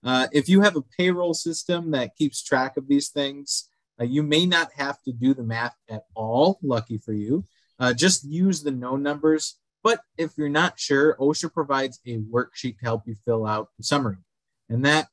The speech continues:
worksheet says to follow the steps, uh, here on the slide. So first, you have to add the total number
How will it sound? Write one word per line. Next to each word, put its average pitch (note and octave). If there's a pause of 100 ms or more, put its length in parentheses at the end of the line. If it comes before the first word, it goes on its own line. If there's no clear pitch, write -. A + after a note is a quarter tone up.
worksheet C3
says B2+
to B2
follow A#2+
the A#2
steps, - (300)
uh, G#2+
here B2
on G#2+
the G#2+
slide. G2+
So A2
first, D#3+
you C#3
have C3
to B2+
add C3+
the C3
total C3
number A#2+